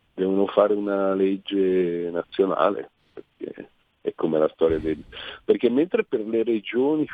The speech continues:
forse si potrebbe... Bah, in alcune regioni, per esempio mi sembra in Calabria sono riusciti a farli, però non so bene, forse c'è una legislatura diversa, cioè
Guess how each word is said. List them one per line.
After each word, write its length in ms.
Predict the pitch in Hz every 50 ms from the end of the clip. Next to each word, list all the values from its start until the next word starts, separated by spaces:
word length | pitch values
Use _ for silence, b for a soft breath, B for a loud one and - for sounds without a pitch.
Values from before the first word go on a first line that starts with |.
| - -
forse 840 | - 127 127 135 139 135 - - - - 127 117 110 110 107 101 95 - - -
si 100 | - 98 -
potrebbe... 680 | - 98 - - 95 98 101 101 95 87 95 98 92 - B B B B B B B B B _ _
Bah, 180 | - - - -
in 120 | - 95 98
alcune 400 | 101 98 - - 120 127 131 127
regioni, 440 | 120 113 104 95 104 113 127 135 127
per 120 | 107 98 85
esempio 280 | 92 98 92 - 101
mi 80 | 92 92
sembra 240 | - 104 98 101 98
in 60 | 90 -
Calabria 520 | - 92 87 90 87 90 101 104 107 107
sono 160 | - - 82
riusciti 280 | 80 82 - - - 87
a 120 | 80 - -
farli, 480 | - - - 50 64 76 73 73 78 -
però 260 | - - 87 98 110
non 380 | 98 87 80 80 80 80 80 80 - -
so 200 | - - - 82
bene, 360 | 78 - 82 80 76 85 82 - _ b b b b b b b b
forse 300 | _ 95 95 - - 95
c'è 140 | 90 - 87
una 180 | 82 82 80
legislatura 600 | 78 78 78 80 78 76 82 80 76 - 80 82 80
diversa, 560 | 78 78 71 67 69 64 - - - - 71
cioè 220 | - - - -